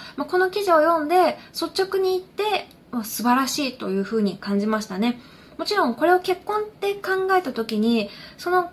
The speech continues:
結婚っていう枠組みの中では違和感を持つ人がいるっていうのは理解ができるんだけど、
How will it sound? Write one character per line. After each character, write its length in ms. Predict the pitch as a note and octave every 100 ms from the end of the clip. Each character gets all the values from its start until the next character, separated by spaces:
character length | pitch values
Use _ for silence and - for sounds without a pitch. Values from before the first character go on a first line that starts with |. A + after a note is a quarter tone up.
| -
結 200 | E4+ E4
婚 180 | - G4+
っ 20 |
て 100 | G4+
い 40 | G4+
う 80 | F4
枠 200 | E4+ F4+
組 140 | G4+
み 60 | F#4+
の 100 | C#4
中 360 | B3+ C4 B3+
で 160 | A3+ F4
は 200 | F4+ C4 - -
違 100 | B3+
和 120 | D4+
感 280 | D4+ D#4 A3+
を 100 | G#3
持 180 | G#3+ B3
つ 340 | A#3 A3 G#3+
人 240 | G#3 - E4
が 160 | A3 -
い 100 | C4+
る 80 | E4+
っ 40 |
て 180 | - B3+
い 40 |
う 60 | B3
の 100 | D4
は 100 | A#3+
理 140 | A3
解 180 | A3 G3
が 120 | F#3+
で 180 | F#3+ G3
き 140 | G#3+ A3
る 140 | G3+
ん 200 | F#3 F3+
だ 100 | F#3
け 160 | F#3+ G#3
ど、 300 | F4 D4